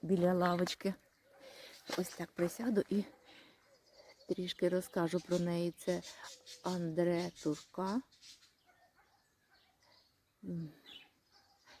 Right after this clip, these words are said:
Навіть не знаю, чому я її зупинилась на ній. Це було вже давненько, ще до,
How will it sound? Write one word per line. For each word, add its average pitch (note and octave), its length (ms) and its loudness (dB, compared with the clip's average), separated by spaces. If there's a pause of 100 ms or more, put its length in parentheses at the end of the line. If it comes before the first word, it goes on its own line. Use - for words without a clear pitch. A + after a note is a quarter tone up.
(220)
Навіть A#3 280 4
не A#3 120 8
знаю, D3+ 320 2
чому F#3+ 260 2
я G3 60 6
її F3 420 6
зупинилась G3 720 4
на E3+ 80 0
ній. D#3+ 340 2
Це D#3 80 2
було D#3 280 -2
вже D3+ 160 2
давненько, G#3 640 2 (300)
ще - 240 -2
до, E3 420 2